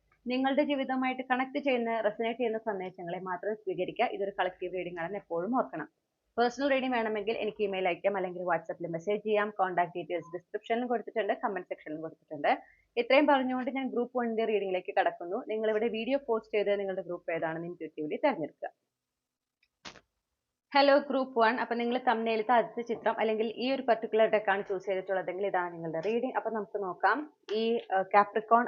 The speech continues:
അമാവാസിയുമായി ബന്ധപ്പെട്ട് യൂണിവേഴ്സ് നിങ്ങൾക്ക് നൽകാൻ ആഗ്രഹിക്കുന്ന പ്രത്യേക സന്ദേശങ്ങൾ എന്തൊക്കെയാണ് എന്ന് നോക്കാം. Capricorn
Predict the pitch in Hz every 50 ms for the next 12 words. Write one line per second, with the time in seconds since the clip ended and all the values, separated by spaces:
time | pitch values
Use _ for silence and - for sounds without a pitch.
0 | - 220 208 202 202 202 196 202 196 196 196 214 208 214 214 208 208 185 165 170
1 | 170 170 165 170 - 190 214 233 214 196 190 185 180 180 180 175 - - 214 226
2 | 294 - - _ _ _ _ _ _ - 208 214 220 226 214 247 240 233 214 170
3 | 196 196 202 196 185 165 185 185 175 170 - 185 202 226 226 214 208 - - 208
4 | 208 208 202 233 233 - 220 190 185 180 185 185 180 180 - 196 190 196 208 220
5 | - - 196 180 170 165 - - 170 156 151 170 - - 185 175 180 175 151 147
6 | - - 165 196 240 240 _ _ _ _ _ _ _ _ _ _ _ _ _ _
7 | _ _ _ - - - 196 185 180 196 196 190 - 208 208